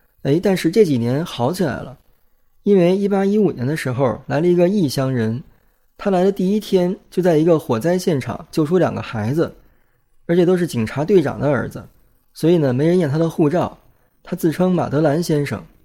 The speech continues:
滨海蒙特勒伊有一种工厂叫烧料细工厂，或者叫黑玻璃工厂吧，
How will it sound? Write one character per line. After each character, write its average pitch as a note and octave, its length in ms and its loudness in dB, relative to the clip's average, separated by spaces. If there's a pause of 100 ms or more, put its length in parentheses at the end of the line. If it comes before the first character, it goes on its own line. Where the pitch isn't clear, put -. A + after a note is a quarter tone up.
(600)
滨 A3 180 0
海 F3 140 -2
蒙 C3+ 160 -2
特 F#3+ 100 0
勒 F3+ 140 2
伊 F#3+ 160 0
有 C#3+ 160 0
一 E3 60 -2
种 C3+ 180 0
工 F#3 200 0
厂 - 280 -8 (140)
叫 D3+ 260 2
烧 F#3 220 0
料 F3+ 200 2
细 C#3+ 240 -2
工 E3+ 220 0
厂， - 260 -10 (460)
或 F#3 160 -2
者 C3 80 2
叫 C#3+ 320 4
黑 F#3+ 240 2
玻 G#3 160 8
璃 D#3+ 140 2
工 C3+ 180 -4
厂 A#2+ 220 -10
吧， A#2+ 160 -18